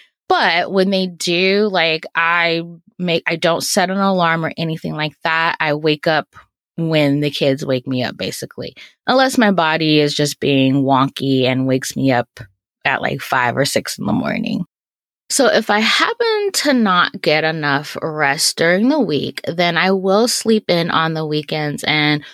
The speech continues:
I'll also make sure to incorporate time for a nap. That is one thing about me as well, is that I'm not going to sacrifice my sleep.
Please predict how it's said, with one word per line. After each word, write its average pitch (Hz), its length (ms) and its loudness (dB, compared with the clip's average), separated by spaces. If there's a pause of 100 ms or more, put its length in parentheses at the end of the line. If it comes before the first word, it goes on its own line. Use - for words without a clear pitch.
(140)
I'll 165 180 2
also 220 220 0
make 226 220 2
sure - 240 -2
to 180 100 2
incorporate 151 680 -4
time 139 340 0
for 139 200 -2
a 135 120 2
nap. 123 420 -6 (420)
That 196 200 0
is 240 280 2
one 170 320 2
thing 165 500 0 (100)
about 156 400 0
me 156 180 -4
as 151 160 -2
well, 151 300 4
is 147 80 0
that 147 160 0
I'm 160 340 -2
not 156 380 0
going 156 320 -4
to - 220 -6
sacrifice - 800 -4
my 147 100 -4
sleep. 151 560 -2